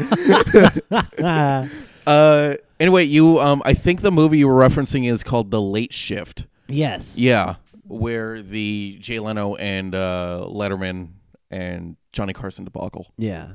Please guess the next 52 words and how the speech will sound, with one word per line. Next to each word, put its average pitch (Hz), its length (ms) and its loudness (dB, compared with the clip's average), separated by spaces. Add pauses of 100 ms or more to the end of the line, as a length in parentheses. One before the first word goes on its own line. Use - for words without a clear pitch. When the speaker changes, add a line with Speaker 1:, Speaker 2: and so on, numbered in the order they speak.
Speaker 1:
Yeah. 95 280 -10
Speaker 2:
So, 127 200 -4
yeah. 123 300 -4
So 120 240 -6
Da-, 143 420 -4
Jay 127 260 -4
Leno 160 300 -2
stole 147 520 -4
The 147 120 -6
Tonight 117 320 -10
Show 113 180 -8
from 104 160 -14
David 113 320 -6
Letterman, 92 580 -8
and 90 300 -14
people 101 300 -8
have 95 80 -8
hated 92 260 -8
him 90 100 -10
since. 80 480 -14
And 90 520 -8 (140)
<laughs> - 120 -20
ten 175 220 -2
years 170 220 -2
after 139 340 -6
he 117 280 -8
stole 123 340 -6
The 123 40 -8 (160)
Late 113 180 -8
Show, 87 460 -10 (380)
he 120 160 -8
stole 185 300 4
it 180 60 2
again 180 300 -2
from 139 160 -6
Conan 147 240 0
O'Brien. 104 320 -4
Speaker 1:
From 120 160 -8
Conan 120 240 -6
O'Brien. 92 320 -8
Speaker 2:
Yeah. 147 80 -2
Speaker 1:
Well, 143 140 -2
The 127 180 -6
Tonight 123 380 -8
Show, 107 160 -10
right? 101 140 -8
Speaker 2:
The 110 60 -4
Tonight 113 280 -4
Show, 90 80 -8
yeah, 95 140 -4
Speaker 1:
Yeah, 107 80 0
Speaker 2:
yeah, 104 40 -2